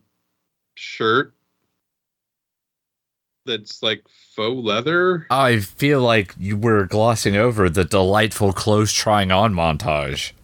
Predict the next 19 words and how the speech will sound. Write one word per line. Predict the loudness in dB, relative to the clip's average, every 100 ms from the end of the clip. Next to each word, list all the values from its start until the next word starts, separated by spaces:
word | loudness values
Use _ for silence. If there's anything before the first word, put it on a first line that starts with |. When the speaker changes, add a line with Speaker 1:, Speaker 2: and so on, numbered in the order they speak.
| -20 -20 -4
Speaker 1:
Oh, | 0 2
yes. | 2 2 2 0 -6
Also, | -4 -2 -2 0 0 2 0 -2 -6 _ _ -10
the | -4 -4
salt | -2 -4 -4 -6
and | -10
pepper | -6 -2 0 0
shakers. | 2 0 0 -2 -2 -6 -16 _ _ _ _ _ _ _ _ _ _ _ _
Speaker 2:
Yeah. | -2 0 2 2 0 0 -10 _ _ _ _ _ _
Speaker 1:
Okay, | -2 0 -2
so | 0 0 2
the | 0
salt | 0 0 0
shaker | 0 0 2
being | 0
a | 0
toilet, | -4 -2 0 2 0 -2 _ _ _ _ _
fine, | -20 -4 -2 0 0 0 -2 -4 -12 _ _ _ -14
whatever. | -4 0 0 -2 -4 -6 -8